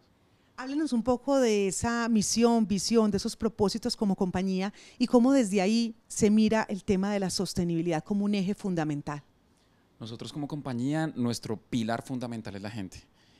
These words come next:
Speaker 2: Y no solo la gente que trabaja con nosotros, sino la gente que hace parte como tal de esta gran familia Casalúqueres, a todos los consumidores a los que le llegamos, a todas esas personas que nos ayudan en el proceso,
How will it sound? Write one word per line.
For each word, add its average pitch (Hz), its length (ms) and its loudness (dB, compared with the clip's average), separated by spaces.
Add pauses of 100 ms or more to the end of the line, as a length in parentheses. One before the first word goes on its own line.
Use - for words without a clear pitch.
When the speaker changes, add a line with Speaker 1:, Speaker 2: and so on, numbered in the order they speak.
Speaker 2:
Y 120 80 -4
no 123 100 0
solo 123 180 -8
la 131 140 -6
gente 110 300 -10
que 120 80 -10
trabaja 104 260 -10
con 117 140 -8
nosotros, 104 420 -10 (240)
sino 117 200 -6
la 110 120 -4
gente 139 420 -12 (240)
que 131 120 -8
hace 120 200 -8
parte 147 440 -4
como 139 200 -8
tal 131 200 -8
de 127 80 -6
esta 120 160 -8
gran 120 200 -8
familia 120 240 -8
Casalúqueres, 110 640 -10 (300)
a 113 100 -4
todos 120 260 2
los 117 120 -4
consumidores 101 460 -6
a 101 40 -10
los 98 120 -10
que - 80 -14
le 92 60 -8
llegamos, 107 540 -6 (320)
a 113 120 -6
todas 139 320 -2
esas 139 120 -12
personas 113 340 -10
que 123 100 -10
nos 117 120 -10
ayudan 98 280 -8
en 113 60 -4
el 113 60 -8
proceso, 101 480 -10